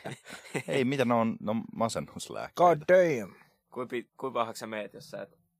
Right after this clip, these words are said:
Speaker 3: syö?
Speaker 1: Otan niitä. No, mua alkaa, tulee cold sweats ja tulee vierotusoireita.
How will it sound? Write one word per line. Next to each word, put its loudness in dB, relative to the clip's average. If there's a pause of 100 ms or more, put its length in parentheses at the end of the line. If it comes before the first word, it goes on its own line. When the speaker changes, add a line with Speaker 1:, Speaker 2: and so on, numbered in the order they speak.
(140)
Speaker 3:
syö? -12
Speaker 1:
Otan 4
niitä. -4 (120)
No, -2
mua 4
alkaa, 4 (180)
tulee 2
cold 4
sweats 0 (140)
ja -8
tulee -4
vierotusoireita. -6